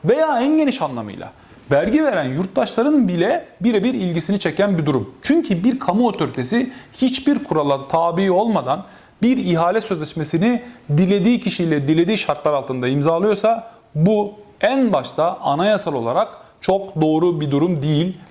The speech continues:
Biraz önce söylediğim gibi hukuk devleti ilkesine ve yasama yetkisinin devredilmezliği ilkesine aykırı. Yasama yetkisinin devredilmezliği derken biraz teknik olarak konuşuyor olabilirim.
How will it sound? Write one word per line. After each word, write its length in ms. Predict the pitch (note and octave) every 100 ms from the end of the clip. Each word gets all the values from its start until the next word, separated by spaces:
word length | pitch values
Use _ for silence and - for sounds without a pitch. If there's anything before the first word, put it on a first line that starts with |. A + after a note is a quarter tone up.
| D#3+
Biraz 240 | E3+ D3
önce 120 | C3
söylediğim 440 | B2 C#3 D3+ F#3 E3+
gibi 320 | F3 F#3+ -
hukuk 320 | B2+ C3+ -
devleti 340 | F#3 F3+ F3+ F#3+
ilkesine 580 | - F3 F3+ G3 A3+ - - D3+
ve 100 | E3+
yasama 420 | D3 C#3 D3+ D3
yetkisinin 640 | C3+ C3+ B2 D3 F3+ F#3 - - C3+
devredilmezliği 880 | C#3+ D3+ C3+ C3+ C3 B2 B2+ B2 B2+ -
ilkesine 600 | D#3+ D3 C3 B2+ E3 F#3+ F#3 -
aykırı. 440 | C#3 C3 B2 G#2 - - - - -
Yasama 380 | D#3 D#3+ C4 D4
yetkisinin 680 | A3 G#3+ F#3+ A#3 B3+ B3
devredilmezliği 680 | A3 B3 G#3+ G#3 G#3+ G#3 G#3+
derken 420 | A#3+ A#3+ G3+ D#3+
biraz 280 | E3 A3 -
teknik 300 | F#3 A3+ A3
olarak 240 | E3 G#3 -
konuşuyor 340 | E3 D#3 F3
olabilirim. 420 | E3 F3+ A3 A3